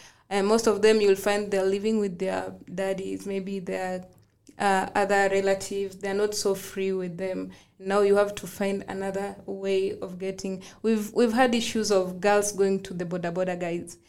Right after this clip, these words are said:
It's, <laughs> uh, at, at times I tend to, like, uh, question, like, why the boda boda guys?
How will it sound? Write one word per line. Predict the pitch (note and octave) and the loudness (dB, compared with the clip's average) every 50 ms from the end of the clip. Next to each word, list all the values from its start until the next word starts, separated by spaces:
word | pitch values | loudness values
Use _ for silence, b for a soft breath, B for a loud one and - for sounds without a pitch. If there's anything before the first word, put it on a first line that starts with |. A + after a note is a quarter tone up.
| b b b b b _ | b b b b b _
It's, | - G#3 - - - | -6 -2 0 2 4
<laughs> | G#3+ A#3 | 4 4
uh, | A#3+ | 4
at, | G#3+ G#3+ G#3 G3+ - - G#3 G#3 - - - - | 4 4 4 6 6 4 2 2 0 -4 -6 -2
at | - G#3 G#3+ | 0 2 2
times | B3 B3 B3 A#3+ | 4 2 2 2
I | G#3+ G3 | 0 0
tend | - G#3 G3+ G#3 G#3 - - | 0 -2 -4 -4 -4 -8 -10
to, | - F#3 F#3 | -10 -6 -2
like, | F#3+ F#3+ F#3 F3+ F3+ - - - - - | 0 0 0 0 -4 -8 -14 -18 -8 -4
uh, | F3+ F#3 F3+ F3 F3 F3+ - | -2 0 0 -2 -2 -4 -2
question, | - G3+ G3+ - - G3 F#3+ F#3 F#3 | 0 0 0 0 -2 -4 -2 0 0
like, | F#3+ F#3 F#3 - - - | -2 -2 -2 -6 -6 -2
why | G#3+ G#3 G#3+ | 2 2 2
the | G#3+ G#3 F#3 | 2 0 -2
boda | F3 F#3 F3+ F3 F3 F3 | -2 -2 -4 -4 -4 -4
boda | F#3+ F#3+ F#3+ F#3+ F#3 F#3+ | -6 -4 -4 -4 -6 -4
guys? | F#3+ F#3 F#3 F3+ F3 E3+ B | -4 -4 -4 -4 -6 -8 B